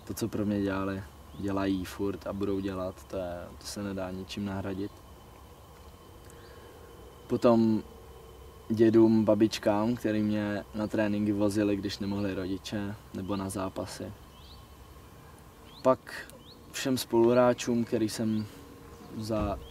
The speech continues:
svý kariéry, s kterýma jsem mohl hrát, trenérům, který mě vedli, který mě něco naučili. Asi konkrétně trenérovi Daňkovi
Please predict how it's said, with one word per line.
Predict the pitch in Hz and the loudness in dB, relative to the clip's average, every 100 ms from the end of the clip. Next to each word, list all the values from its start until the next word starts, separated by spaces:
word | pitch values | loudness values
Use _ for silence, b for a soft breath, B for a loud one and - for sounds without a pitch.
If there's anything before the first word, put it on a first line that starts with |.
| - - | -18 -16
svý | - - 101 | -10 -8 -4
kariéry, | 107 104 101 101 101 101 101 - - - - - | -2 -2 -2 -4 -4 -4 -6 -12 -18 -20 -18 -16
s | - | -10
kterýma | 104 101 98 | -6 -4 -4
jsem | - | -4
mohl | 101 98 101 | -4 -2 -4
hrát, | 104 104 107 120 - - - - - - - - - - - - - - | -4 -2 -4 -6 -10 -20 -20 -20 -20 -20 -20 -20 -18 -18 -18 -18 -10 2
trenérům, | 117 113 117 117 113 117 131 127 - - - - - - - - - - - - - - | 6 8 8 8 6 6 2 -4 -16 -18 -18 -18 -20 -20 -20 -20 -20 -18 -20 -20 -18 -8
který | - 107 | -2 2
mě | 110 107 | 2 2
vedli, | 104 104 107 107 101 | 0 2 2 2 0
který | 107 107 | -2 -2
mě | 107 | -2
něco | 104 104 110 | -4 -6 -6
naučili. | 98 98 - 107 107 104 107 - B B B B B B - - - - - - - - - - - | -6 -6 -4 -2 -2 -2 -6 -14 B B B B B B -20 -20 -20 -20 -20 -20 -20 -20 -20 -20 -16
Asi | 117 - 104 | -12 -6 -6
konkrétně | - 107 113 110 107 107 | -4 -4 0 2 2 0
trenérovi | 104 107 104 107 101 | -2 -2 -2 -2 -2
Daňkovi | 98 98 107 101 104 | -4 -6 -6 -6 -6